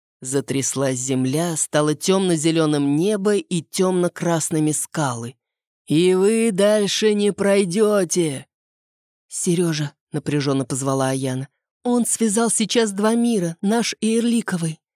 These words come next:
Сейчас держись и ни в коем случае не отвлекай меня».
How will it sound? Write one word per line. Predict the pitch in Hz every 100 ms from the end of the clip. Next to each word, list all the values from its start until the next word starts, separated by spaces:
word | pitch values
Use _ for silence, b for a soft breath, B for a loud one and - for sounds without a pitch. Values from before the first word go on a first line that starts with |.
| _ -
Сейчас | - 220 - 269 - _ _ _ -
держись | 190 220 233 196 226 285 -
и | 240
ни | 240
в | 233
коем | - 247
случае | 214 247 233 233
не | 214
отвлекай | 208 220 220 202 175
меня». | 156 156 143